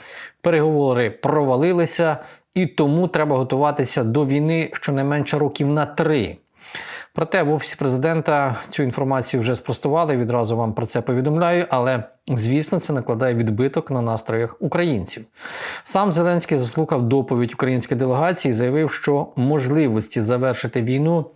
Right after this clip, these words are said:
залишаються, їх ніхто не відкидає.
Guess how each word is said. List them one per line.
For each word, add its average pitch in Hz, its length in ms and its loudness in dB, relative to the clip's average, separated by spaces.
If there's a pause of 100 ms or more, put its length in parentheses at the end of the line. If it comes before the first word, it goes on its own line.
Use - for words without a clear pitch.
(220)
залишаються, 135 1040 0
їх 151 300 0
ніхто 151 320 -2
не 143 120 2
відкидає. 113 560 -2